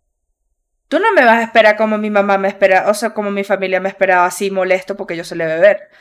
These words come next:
Eso no va a pasar. O sea, si, si yo llegué a las cuatro de la mañana, yo llegué a las cuatro de la mañana.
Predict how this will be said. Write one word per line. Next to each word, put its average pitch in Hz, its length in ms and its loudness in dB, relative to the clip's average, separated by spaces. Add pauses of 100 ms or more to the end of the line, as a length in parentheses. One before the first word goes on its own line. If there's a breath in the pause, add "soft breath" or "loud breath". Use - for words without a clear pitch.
(160 soft breath)
Eso - 160 -12
no 302 120 -2
va 277 80 4
a 247 60 -8
pasar. 185 760 -2 (580)
O - 40 -20
sea, 202 140 -2
si, 196 320 -10 (460 loud breath)
si 214 160 -8
yo 226 80 -8
llegué 311 200 0
a 370 40 4
las 359 120 0
cuatro 370 220 0
de 370 60 2
la 320 80 4
mañana, 247 240 2
yo 311 80 2
llegué 349 140 4
a 381 40 4
las 403 80 2
cuatro 392 220 0
de 403 80 4
la 330 80 6
mañana. 220 640 0